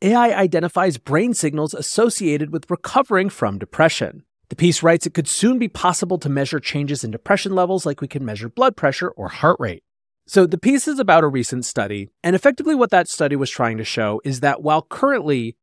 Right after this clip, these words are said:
all we have to go on when it comes to understanding levels of depression is patients self-reporting their mood, that's problematic because so many things can affect one's mood.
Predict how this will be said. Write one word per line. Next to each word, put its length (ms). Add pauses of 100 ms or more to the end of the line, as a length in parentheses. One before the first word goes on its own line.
all 180
we 140
have 260
to 100
go 220
on 200
when 100
it 100
comes 320
to 280
understanding 580
levels 260
of 80
depression 520
is 180
patients 420
self-reporting 540
their 120
mood, 380 (180)
that's 200
problematic 640
because 340
so 160
many 200
things 340
can 180
affect 340
one's 300
mood. 320